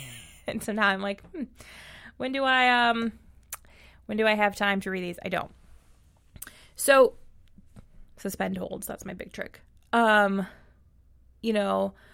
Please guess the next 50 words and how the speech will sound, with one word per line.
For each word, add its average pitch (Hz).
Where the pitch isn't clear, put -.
of 226
course, 277
not 262
everyone, 262
again, 226
has 202
that -
luxury 196
because 190
they 190
have 185
a 190
limited 190
number 180
of 170
books -
they 185
can 175
put 180
on 180
hold, 196
and 185
they 185
actually 185
wanna 190
have 175
books 175
on 175
hold 180
that -
they 196
know 185
they'll 180
read 185
as 202
soon 202
as 190
they 185
become 175
available. -
And 202
they 196
don't 190
wanna 190
just 185
have 185
books 196
sitting 190
there 175
that 165